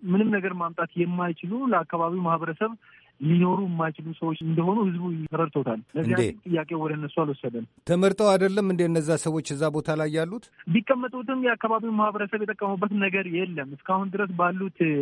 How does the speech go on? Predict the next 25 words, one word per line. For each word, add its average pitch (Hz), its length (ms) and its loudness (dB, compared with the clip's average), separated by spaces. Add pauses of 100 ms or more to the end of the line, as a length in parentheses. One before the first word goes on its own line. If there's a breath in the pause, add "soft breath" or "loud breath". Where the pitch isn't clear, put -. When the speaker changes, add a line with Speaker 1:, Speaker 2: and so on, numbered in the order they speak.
(160)
Speaker 1:
ከሺ 143 540 -6
ዘጠኝ 190 200 -2
መቶ 185 160 -4
ሰማንያ 180 380 -2
ሦስት 180 240 -4 (100)
ወዲህ 180 460 2 (220)
ከዚያ 175 380 0
ጀምሮ 180 300 -4 (880)
አካባቢውን 196 520 0
ሲያዘርፉ 185 520 -2 (100)
ነው። 139 160 -4 (160)
አሃዱ 180 260 0 (100)
ብለው 233 240 2
የአካባቢውን 190 560 0
ጄኔሬተር 185 440 0 (400 loud breath)
አዘርፎ 175 440 0 (100)
ነው 143 120 -6
የወሰ-፣ 151 360 0 (280)
ያስወሰዱት። 160 560 -2 (380 loud breath)
ሲቀጥል 208 520 0
በአካባቢው 202 320 0 (300)
መ-፣ 202 200 0
መ-፣ 190 240 0
መምጣት 196 340 0
የሚገባውን 190 520 0